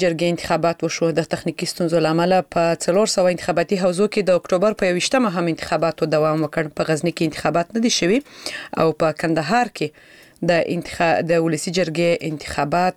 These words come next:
اه، له اصلي نیټې یوه اونۍ ځنډېدلي وو. د افغانستان د انتخاباتو خپلواک کمیسون نن ازادي راډیو ته وویل چې د انتخاباتي شکایتونو د کمیسون د نننۍ پریکړې په اړه به وروسته، اه، خبري غونډه لري او معلومات به ورکړي.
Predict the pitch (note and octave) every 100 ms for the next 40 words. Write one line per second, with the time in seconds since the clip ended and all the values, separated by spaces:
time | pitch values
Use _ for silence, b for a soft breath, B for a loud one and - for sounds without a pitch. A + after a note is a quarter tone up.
0 | - D#3 D#3 D3+ D3+ D3 D3+ C#3+ C3 -
1 | E3 D3 - F#3+ E3+ E3 F3 D3 D#3 D#3
2 | D3+ C#3+ D3 D3 C#3+ D3 B B B -
3 | A3+ A#3+ B3+ - D#4+ C#4+ B3 - A3 C4
4 | C4+ - A3 A#3 A#3+ A3 G3+ - C4 A#3
5 | G3 F3 F3 F3 A3 G3 G3+ G#3 G3 B3
6 | A#3+ G3+ - C4 - B B B B G#3+
7 | A3+ - A#3 A#3 C4 D4+ - B3 G3+ F#3+
8 | C4+ A3+ G3+ F#3+ F#3 - B3 A#3 G3 F3
9 | F#3 A3 - B3+ F#3 D#3 E3 F3+ F#3 F3+
10 | F#3+ - G3 F#3 - E3+ - E3+ F3+ F3+
11 | A#3 E3+ D#3+ A#3 - B B B - E3+
12 | - E3+ D#3+ D3+ D3 D3 D3 D#3 C3+ -
13 | -